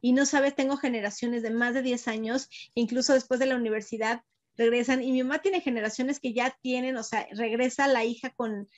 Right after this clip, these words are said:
o sea, bueno, la alumna que tuvo ya con los hijos, y ahí viene, viven lejísimos, pues, "Es que yo quería que mi hija viniera a la misma escuela donde yo estudié", y creo que eso, pues, es maravilloso, y siempre se los he dicho, o sea, el arte cambia vidas, y el arte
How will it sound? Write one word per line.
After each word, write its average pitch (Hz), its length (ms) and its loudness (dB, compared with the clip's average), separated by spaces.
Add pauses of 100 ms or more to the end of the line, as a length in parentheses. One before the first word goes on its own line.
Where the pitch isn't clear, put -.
(280)
o 220 80 -10
sea, 220 160 0
bueno, 220 240 0
la 220 120 2
alumna 269 300 4
que 254 100 -2
tuvo 240 220 -2
ya 233 200 -4
con 269 140 -2
los 220 180 -6
hijos, 247 420 -4
y 262 140 4
ahí 254 240 4
viene, 285 240 4
viven 330 300 2
lejísimos, 302 520 0
pues, 247 140 -4
"Es 254 100 -6
que 294 140 0
yo 285 140 -2
quería 269 220 2
que 262 120 0
mi 233 160 0
hija 254 120 -2
viniera 220 360 0
a - 160 -4
la 214 120 -4
misma 254 300 0
escuela 247 360 0
donde 208 280 -6
yo 226 140 2
estudié", 214 500 -8 (380)
y 220 140 -4
creo 240 180 4
que 262 220 2
eso, 262 260 2
pues, - 380 -8 (180)
es 226 160 2
maravilloso, 233 840 2 (240)
y 233 120 0
siempre 254 300 2
se 247 100 0
los 220 160 -4
he 220 40 0
dicho, 226 320 -2
o 214 120 -6
sea, - 260 -6
el 233 240 0
arte 254 540 0
cambia 247 300 0
vidas, 226 440 -2
y 220 140 -2
el 214 140 -2
arte 247 440 -2